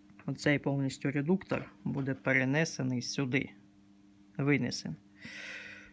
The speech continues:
Але кардан потрібно переробляти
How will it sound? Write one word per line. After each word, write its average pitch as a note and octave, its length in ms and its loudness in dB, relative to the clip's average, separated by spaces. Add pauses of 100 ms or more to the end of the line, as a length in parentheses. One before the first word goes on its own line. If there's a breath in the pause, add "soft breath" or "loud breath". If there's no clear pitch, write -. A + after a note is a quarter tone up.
(100)
Але C#3 400 6 (680 loud breath)
кардан D#3 380 4
потрібно C#3+ 420 2
переробляти C#3 840 2